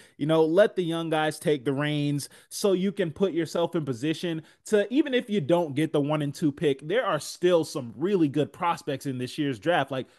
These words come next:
this is a solid draft, especially in the lottery. So you, this is a draft you wanna put yourself in position to get a good young player. It's what I wanted the Hawks to honestly do.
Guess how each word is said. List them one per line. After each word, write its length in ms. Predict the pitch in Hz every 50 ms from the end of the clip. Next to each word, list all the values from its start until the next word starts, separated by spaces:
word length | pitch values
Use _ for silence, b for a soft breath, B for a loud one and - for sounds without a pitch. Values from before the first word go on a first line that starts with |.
| b
this 300 | b 120 123 226 415 392
is 140 | 302 202 151
a 120 | 160 135 120
solid 640 | 110 - - - - 175 165 185 180 170 151 135
draft, 480 | 123 107 143 156 165 151 139 131 131 _ b b b
especially 600 | 139 147 - - - - 196 196 196 - 175 160
in 180 | 143 160 165 156
the 120 | 139 131
lottery. 520 | 127 139 151 151 135 120 113 104 95 90 - b b b b
So 320 | - - 156 143 139 139
you, 320 | 123 120 135 175 226 247
this 220 | 180 135 135 220 240
is 60 | 240
a 60 | 233
draft 240 | 175 180 202 190 185
you 80 | 185 202
wanna 140 | 196 175
put 240 | - - - 202 -
yourself 340 | 160 165 147 - 180 165 160 -
in 120 | 165 160
position 460 | - 147 123 127 165 160 - 156 143
to 60 | 139 135
get 140 | 135 151
a 80 | 131 123
good 380 | 113 110 104 151 165 175 165 147
young 300 | 127 139 151 147 135 131
player. 400 | - 143 135 123 123 127 120 B B B B B
It's 140 | 131 -
what 160 | - 185 269 349
I 140 | 294 208
wanted 280 | 185 180 180 175 170 -
the 80 | - 107
Hawks 360 | 107 165 180 202 202 - -
to 80 | 196
honestly 440 | - 175 185 190 196 190 - 190 190
do. 380 | 180 165 196 196 208 202 196